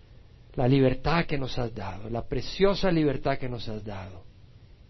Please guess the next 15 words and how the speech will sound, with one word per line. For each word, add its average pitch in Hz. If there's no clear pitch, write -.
Y 131
entendamos 147
también 139
que 117
no 113
es 117
un 110
tiquete 113
para 98
una 120
licencia 107
para 107
hacer 123
lo 104
malo, 104